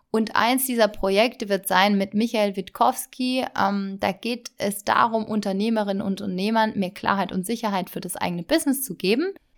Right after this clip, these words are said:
Und da haben wir ein Programm entwickelt, mit dem wir, ja, gemeinsam mit,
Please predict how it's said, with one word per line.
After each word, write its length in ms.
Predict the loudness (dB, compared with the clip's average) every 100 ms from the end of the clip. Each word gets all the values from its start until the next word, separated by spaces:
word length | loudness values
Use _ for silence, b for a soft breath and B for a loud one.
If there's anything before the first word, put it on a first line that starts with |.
| b b b
Und 140 | 0 4
da 120 | 6
haben 200 | 6 4
wir 80 | 2
ein 80 |
Programm 500 | 2 -2 2 4 4
entwickelt, 720 | 2 -2 0 -2 0 -2 -2 -4
mit 280 | -4 -2 0
dem 280 | 2 2 4
wir, 280 | 4 4 2 b b b
ja, 160 | -8 -8 -6
gemeinsam 640 | -2 4 4 4 4 4 4
mit, 300 | 2 -2